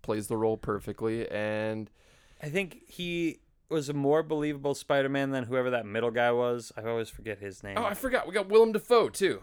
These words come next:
Speaker 1: I'm
Speaker 2: Yeah,
Speaker 1: leaving.
Speaker 2: Willem
Speaker 1: What a
Speaker 2: Dafoe was
Speaker 1: great
Speaker 2: good.
Speaker 1: movie, Nate.
Speaker 2: Willem Dafoe was good. Um, but, uh, who was, um, who was the middle Spider-Man? Like, there was Tobey Maguire,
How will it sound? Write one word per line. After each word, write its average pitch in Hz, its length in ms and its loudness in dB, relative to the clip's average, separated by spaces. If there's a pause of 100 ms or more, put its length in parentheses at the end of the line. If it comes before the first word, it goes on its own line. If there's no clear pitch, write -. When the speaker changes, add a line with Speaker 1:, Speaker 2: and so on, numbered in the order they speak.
Speaker 1:
I'm 156 120 -6
Speaker 2:
Yeah, 131 140 4
Speaker 1:
leaving. 104 120 -2
Speaker 2:
Willem 165 300 6
Speaker 1:
What 175 40 0
a 170 40 2
Speaker 2:
Dafoe 135 280 6
was 127 120 0
Speaker 1:
great 127 180 4
Speaker 2:
good. 95 100 -2
Speaker 1:
movie, 123 340 0
Nate. 92 200 -6
Speaker 2:
Willem 131 220 2
Dafoe 170 260 0
was 160 180 -4
good. 101 360 -2 (500)
Um, 107 500 2 (500)
but, 117 380 2
uh, 110 340 2
who 143 180 -2
was, 151 880 0 (1300)
um, 98 360 -8 (120)
who 135 100 -6
was 160 180 -4
the 156 80 -2
middle 117 260 2
Spider-Man? 90 840 -2 (200)
Like, 98 160 -4
there 98 160 -2
was 95 160 -10
Tobey 113 320 -2
Maguire, 98 640 0